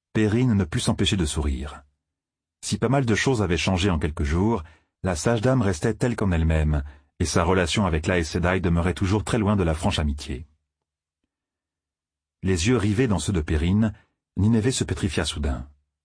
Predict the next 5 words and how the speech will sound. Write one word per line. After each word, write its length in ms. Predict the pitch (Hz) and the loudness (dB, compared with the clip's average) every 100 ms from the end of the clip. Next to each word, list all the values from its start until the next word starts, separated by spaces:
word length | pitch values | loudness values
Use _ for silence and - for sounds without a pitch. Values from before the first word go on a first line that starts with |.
| _ _ _ _ _ _ _ _ _ _ | _ _ _ _ _ _ _ _ _ _
Puis 180 | 107 98 | -2 0
elle 100 | 92 | 2
lâcha 280 | 113 - 123 | 0 0 -2
sa 100 | 104 | -2
sacoche 640 | 80 76 90 120 - - | -2 -2 0 0 -2 -4